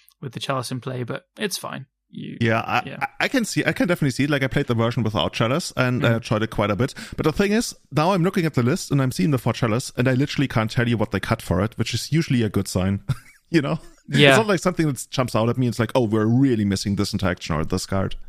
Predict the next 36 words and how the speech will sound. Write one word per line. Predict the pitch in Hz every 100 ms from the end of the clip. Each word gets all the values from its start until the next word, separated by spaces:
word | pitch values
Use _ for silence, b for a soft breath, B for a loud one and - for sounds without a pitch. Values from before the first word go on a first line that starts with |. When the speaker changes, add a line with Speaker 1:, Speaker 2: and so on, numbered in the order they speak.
| - - _ - -
Speaker 1:
I |
can't | 143 156
<laughs> | -
tell | -
you | 185 226
either. | 214 - 185 - 226 175
I'm | 151
looking | 156 151 151
at | 139
it. | 143 B B B
Maybe | 175 180
just | 165
some, | - 151
like, | 139 135
random | - 139 127 123 123 _ _ _ _ -
stuff. | - 131 117 - -
I | 127
mean, | 131 131
this | 139
deck | 156
didn't | 156 143 143
play | 139 135 127
Urza's | 143 131 123
from | - - 127
the |
beginning | 120 131 127
either, | 123
did | 117 117
they? | 135 - _ _ _ _ _ - - _ -
Speaker 2:
Oh, | 131
this | 147
one | 147
Speaker 1:
Um, |
Speaker 2:
does, | - 98 -
right? | 104 - - _ _ _ _ _ _ _ _ _ _ _
Speaker 1:
No. | 151 139 131